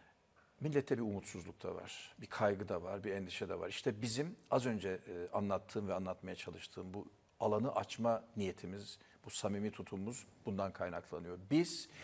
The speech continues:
iktidardan umudunu kaybetmiş, muhalefetle ilgili umutları yeşermemiş topluma bir umut olmak istiyoruz, bir çare olmak istiyoruz. Ben muhalefet, tabii muhalefet özelinde İYİ Parti olarak biz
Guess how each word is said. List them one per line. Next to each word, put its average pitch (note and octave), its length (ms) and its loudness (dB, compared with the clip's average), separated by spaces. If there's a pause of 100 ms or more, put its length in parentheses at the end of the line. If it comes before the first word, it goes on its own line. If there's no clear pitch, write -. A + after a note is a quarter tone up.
(200)
iktidardan C3 640 8
umudunu G#2 360 2
kaybetmiş, - 800 -8 (440)
muhalefetle D3+ 600 12
ilgili F#2+ 480 2 (320)
umutları C3+ 420 8
yeşermemiş B2+ 680 10
topluma B2+ 540 2 (220)
bir D3 160 6
umut C3+ 280 4
olmak F#2+ 320 6
istiyoruz, F#2+ 380 -6
bir G#2 80 -2
çare A#2 300 12
olmak G2 320 6
istiyoruz. A2 480 -4 (420)
Ben D3+ 340 12 (340)
muhalefet, B2+ 800 12
tabii B2+ 200 4
muhalefet B2 560 10
özelinde A#2 360 6
İYİ C#3+ 220 4
Parti G#2 300 6
olarak F#2 300 0
biz A#2 420 4